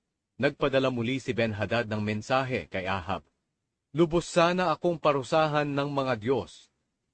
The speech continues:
kung hindi ko mawasak ng lubos ang Samaria.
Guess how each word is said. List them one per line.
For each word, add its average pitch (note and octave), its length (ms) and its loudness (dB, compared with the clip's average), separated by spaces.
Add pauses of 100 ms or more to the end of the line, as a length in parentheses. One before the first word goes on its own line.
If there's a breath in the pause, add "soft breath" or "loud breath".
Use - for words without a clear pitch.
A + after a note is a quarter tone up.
kung E3 240 2
hindi E3 400 0
ko F3 160 2
mawasak C3+ 640 2
ng C3+ 160 -2
lubos C3 480 0
ang B2+ 160 -4
Samaria. A2+ 640 0